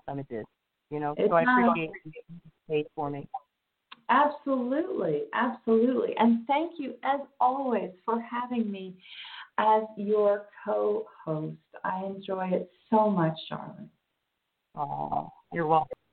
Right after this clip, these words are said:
Speaker 1: Glad you're part of the team. All right. Well, spiritual insights radio dot com. You can check out all of the interactions. Well, thank you again, Danielle, and I guess we'll be speaking in a few weeks.
Speaker 2: Yes, we will. Thanks, Charlotte.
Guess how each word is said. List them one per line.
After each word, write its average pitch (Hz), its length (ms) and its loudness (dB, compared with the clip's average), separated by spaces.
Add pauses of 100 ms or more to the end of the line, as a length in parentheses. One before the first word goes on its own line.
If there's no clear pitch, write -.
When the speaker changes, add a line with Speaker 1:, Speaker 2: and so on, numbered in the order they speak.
(680)
Speaker 1:
Glad 185 260 2
you're 190 100 -6
part 180 260 2
of 175 60 -12
the 180 80 -14 (100)
team. 160 320 -14 (720)
All 226 140 4
right. 302 280 2 (220)
Well, 220 240 4 (540)
spiritual 190 320 0
insights 185 360 -2
radio 180 220 0
dot 170 220 4
com. 214 300 2
You 185 100 -10
can 175 180 -12
check 175 160 -12
out 170 120 0
all 185 340 4
of 170 80 -6
the 165 140 -10
interactions. 165 560 -4 (640)
Well, 202 180 2
thank 240 220 2
you 247 120 0
again, 220 320 2
Danielle, 220 420 4
and 262 100 0
I 185 40 -4
guess 175 200 -4
we'll 180 260 -8
be 175 260 -8
speaking 190 340 -6
in 190 140 0
a 185 60 -2
few 233 180 -4
weeks. 285 220 -4 (800)
Speaker 2:
Yes, 202 300 12 (100)
we 247 100 0
will. 302 380 2
Thanks, 262 280 -4
Charlotte. 233 440 0